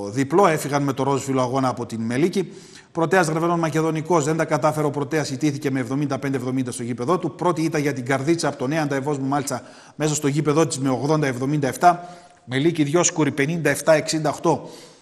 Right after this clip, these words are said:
Μεγάλη νίκη από τους, για τους Διόσκουρους, απέναντι βέβαια και στον κακό τους δαίμονα τα προηγούμενα χρόνια, την ομάδα της Μελίκης. Σιάτιστα Πολύκαστρο πενήντα εφτά εξήντα τέσσερα, εντός έδρας ήττα για τη Σιάτιστα.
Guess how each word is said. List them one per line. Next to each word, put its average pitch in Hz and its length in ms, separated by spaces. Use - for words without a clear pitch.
Μεγάλη 156 380
νίκη 160 180
από 143 160
τους, 135 360
για 127 280
τους 131 200
Διόσκουρους, 135 640
απέναντι 151 440
βέβαια 156 220
και 143 120
στον 131 200
κακό 135 340
τους - 360
δαίμονα 135 440
τα 113 300
προηγούμενα 131 560
χρόνια, 131 240
την 117 120
ομάδα 127 300
της 104 100
Μελίκης. 156 500
Σιάτιστα 175 400
Πολύκαστρο 165 520
πενήντα 156 340
εφτά 151 200
εξήντα 147 400
τέσσερα, 139 500
εντός 135 320
έδρας 147 220
ήττα 139 140
για 127 120
τη - 80
Σιάτιστα. 151 520